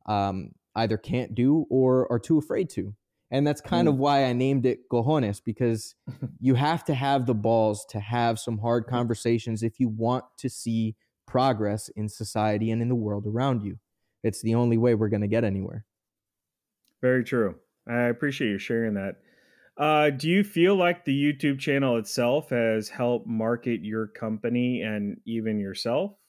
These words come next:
Speaker 2: Or do you feel that there's a distinct distance b-, that you either try to or it automatically creates on its own between the two brands?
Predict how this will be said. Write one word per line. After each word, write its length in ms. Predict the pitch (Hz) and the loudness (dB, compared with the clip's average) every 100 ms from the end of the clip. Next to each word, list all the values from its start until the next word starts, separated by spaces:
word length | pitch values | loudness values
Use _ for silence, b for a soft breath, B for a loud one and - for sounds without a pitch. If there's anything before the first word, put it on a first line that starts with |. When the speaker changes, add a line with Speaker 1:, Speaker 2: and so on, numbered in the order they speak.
| - | -12
Speaker 2:
Or 580 | - 107 104 104 101 101 _ _ _ | -6 -2 -2 -2 -4 -8 _ _ _
do 80 | 127 | -4
you 100 | 127 | -4
feel 220 | - 139 | 2 4
that 160 | 135 131 | 4 2
there's 200 | 123 120 | 0 -2
a 60 | 113 | -4
distinct 640 | 113 113 - 120 110 - | -4 -6 -4 -2 -2 -2
distance 520 | 117 117 117 110 104 | -4 -2 -4 -4 -6
b-, 140 | - 85 | -12 -6
that 280 | 110 104 - | -4 -4 -6
you 100 | 110 | -6
either 240 | 110 101 | -4 -6
try 320 | 95 120 120 127 | -4 -2 0 -2
to 440 | 131 127 123 113 | -2 -2 0 -2
or 300 | 92 110 107 | -2 0 0
it 60 | 104 101 | -2 -4
automatically 640 | 107 107 104 104 101 101 - | -4 -4 -2 -4 -6 -10 -8
creates 680 | 110 107 104 101 - - _ _ _ - | -6 -4 -4 -6 -10 -20 _ _ _ -8
on 160 | 110 | -4
its 160 | 101 101 | -4 -2
own 500 | 117 107 98 95 98 _ _ _ _ | -2 0 -4 -8 -12 _ _ _ _
between 320 | 113 - 113 | -6 -2 -2
the 60 | 101 | -2
two 200 | - 104 | -4 -6
brands? 560 | 101 98 92 107 - | -4 -6 -8 -12 -14